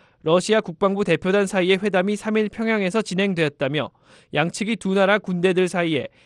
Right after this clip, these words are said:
친선 협조 관계를 보다 높은 단계에 올려 세우기 위한 문제들을 토의했다고 전했습니다. 회담에는 북측에서 김형룡 인민무력성 부상을 비롯한 군 장성과 군관들이,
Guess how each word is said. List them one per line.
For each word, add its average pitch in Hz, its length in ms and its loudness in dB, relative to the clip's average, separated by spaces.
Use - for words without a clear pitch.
친선 233 420 0
협조 220 280 -2
관계를 180 400 0
보다 180 260 0
높은 190 320 0
단계에 170 360 0
올려 170 280 2
세우기 185 400 0
위한 170 240 2
문제들을 156 480 0
토의했다고 196 680 0
전했습니다. 147 720 -2
회담에는 240 440 6
북측에서 190 580 0
김형룡 220 540 4
인민무력성 196 680 2
부상을 196 300 0
비롯한 185 420 0
군 196 180 -2
장성과 180 480 2
군관들이, 170 600 0